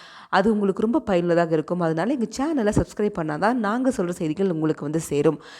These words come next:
எங்க பிளேலிஸ்ட் ஓப்பன் பண்ணி பாருங்க, நல்ல நல்ல வீடியோஸ்களும் இருக்கு.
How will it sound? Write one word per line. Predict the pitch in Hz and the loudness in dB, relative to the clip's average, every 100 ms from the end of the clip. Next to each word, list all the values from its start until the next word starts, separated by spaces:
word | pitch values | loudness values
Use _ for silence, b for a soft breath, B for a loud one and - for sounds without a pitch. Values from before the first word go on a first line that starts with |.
| B | B
எங்க | 226 247 | 0 2
பிளேலிஸ்ட் | 254 294 285 220 | 4 4 2 0
ஓப்பன் | 185 180 | 0 -2
பண்ணி | 165 | -2
பாருங்க, | 160 165 277 | -2 -2 -2
நல்ல | 277 | 0
நல்ல | 190 175 160 | 0 0 0
வீடியோஸ்களும் | 165 170 - 226 196 | 0 0 -2 -2 -2
இருக்கு. | 151 - 156 | -2 -6 -10